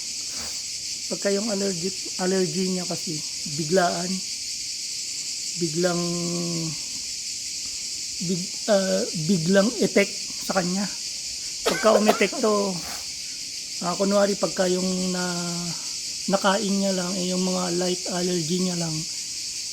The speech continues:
biglaan, lahat na yan, yung buong katawan niya, nagpapantal na. Hindi yung paisa-isa, hindi, basta biglaan.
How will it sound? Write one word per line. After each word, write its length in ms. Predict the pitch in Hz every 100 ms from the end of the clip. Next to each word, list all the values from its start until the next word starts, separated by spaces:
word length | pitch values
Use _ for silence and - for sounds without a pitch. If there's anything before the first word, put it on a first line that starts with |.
| -
biglaan, 560 | 175 196 208 226 233 202
lahat 220 | 190 208
na 120 | 208
yan, 160 | 214 208
yung 220 | 214 208 214 208 202 214 - - -
buong 240 | 185 202 202
katawan 320 | 196 196 190
niya, 240 | 196 196
nagpapantal 1040 | 175 147 143 - - 170 160 170 165 165 165
na. 140 | 185 170 - - - - - - - - - - - - -
Hindi 320 | 170 170 196
yung 180 | 190 185 180 175 170 170
paisa-isa, 680 | 185 170 143 190 196 208 185
hindi, 240 | 180 190 202
basta 260 | 175 -
biglaan. 540 | 180 160 165 165 185